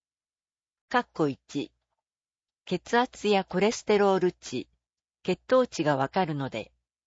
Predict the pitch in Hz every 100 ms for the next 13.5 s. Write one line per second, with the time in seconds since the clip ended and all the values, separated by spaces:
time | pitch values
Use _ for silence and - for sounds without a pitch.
0 | _ _ - 240 - 240 - - 240 -
1 | 185 143 131 127 139 156 170 - 143 135
2 | - _ 151 - 196 208 - - 135 120
3 | 127 - - _ _ _ _ _ _ _
4 | _ _ _ _ _ _ _ _ 226 226
5 | _ - 127 135 139 - _ _ _ _
6 | _ - 277 262 220 151 123 143 190 202
7 | - 196 214 196 - 139 123 131 - -
8 | _ _ _ _ _ _ _ - 240 247
9 | - 262 214 175 135 127 - - 165 165
10 | - 123 117 - _ _ - 190 226 -
11 | 233 226 208 196 180 - _ - 196 247
12 | - 247 247 247 240 160 - 160 156 139
13 | 127 - - 110